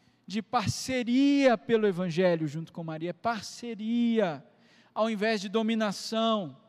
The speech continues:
ao invés de inveja. "Ah, o chamado dela foi mais especial que o meu", não.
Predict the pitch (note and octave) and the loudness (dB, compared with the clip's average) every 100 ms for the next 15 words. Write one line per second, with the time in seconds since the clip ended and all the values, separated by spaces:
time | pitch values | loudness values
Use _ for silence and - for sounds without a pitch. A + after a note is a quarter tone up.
0 | _ _ _ _ _ _ _ _ _ _ | _ _ _ _ _ _ _ _ _ _
1 | _ A3 A3+ G3+ G#3 A3+ F#3 G3+ A#3 F3+ | _ -4 -4 -2 0 0 -2 -6 -6 -6
2 | D#3+ G3 A3 A3+ D3+ D3+ B2 G3 G#3+ F3+ | 0 2 4 2 -2 -6 -2 0 2 0
3 | F#3+ F3 G#3+ A3 E3+ F3+ A#3+ C4 - G#3+ | -6 -4 -4 -4 -2 2 2 0 -6 -8
4 | A3 G3 - G3+ G#3+ F#3+ - F3 F3+ E3 | -8 -10 -12 -12 -8 -8 -8 -10 -8 -8
5 | F3 A3 F3 | -10 -8 -10